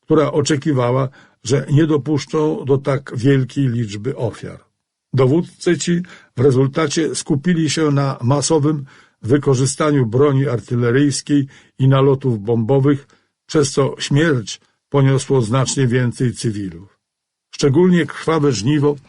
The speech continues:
zbierał biały fosfor, od którego ginęli zarówno żołnierze, jak i cywile. Dwudziestego lipca tysiąc dziewięćset czterdziestego piątego,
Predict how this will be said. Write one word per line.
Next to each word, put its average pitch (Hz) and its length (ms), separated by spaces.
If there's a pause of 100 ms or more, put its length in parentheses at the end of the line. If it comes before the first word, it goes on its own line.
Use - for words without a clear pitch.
(320)
zbierał 131 600 (220)
biały 127 300
fosfor, 139 560 (360)
od 135 140
którego 131 400
ginęli 127 480
zarówno 143 480
żołnierze, 120 560 (540)
jak 117 380 (120)
i 107 400 (160)
cywile. 98 480 (3250)
Dwudziestego 143 560
lipca 143 540
tysiąc 127 360
dziewięćset 160 380
czterdziestego 139 640
piątego, 131 640